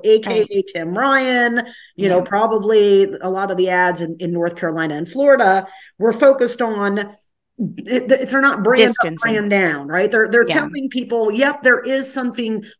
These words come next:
Speaker 1: fundamentally flawed about Democrats, but I'm not one of those Democrats." And as soon as
Speaker 2: Yep.
Speaker 1: you're doing that,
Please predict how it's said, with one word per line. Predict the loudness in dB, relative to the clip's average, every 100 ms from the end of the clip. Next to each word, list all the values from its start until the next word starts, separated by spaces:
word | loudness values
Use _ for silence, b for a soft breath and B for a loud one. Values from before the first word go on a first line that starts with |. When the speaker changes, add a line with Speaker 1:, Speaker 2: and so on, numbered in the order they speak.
| _
Speaker 1:
fundamentally | 0 2 2 0 -2 -2 -2 -2
flawed | -2 -2 0 0 -2
about | -2 -2 -2
Democrats, | -2 -2 -6 -8 -10 -10 -8 -8 -8 b b _
but | 0 0
I'm | 0 -4 -2
not | -2 -2
one | -2 0 0
of | -2 0
those | 2 4 2 -2
Democrats." | -8 -12 -14 -14 -14 -12 -12 -4
And | -2
as | -2
soon | -2 -2
as | 0
Speaker 2:
Yep. |
Speaker 1:
you're | 0 -2 -4 2
doing | 2 2
that, | 0 0 0 -2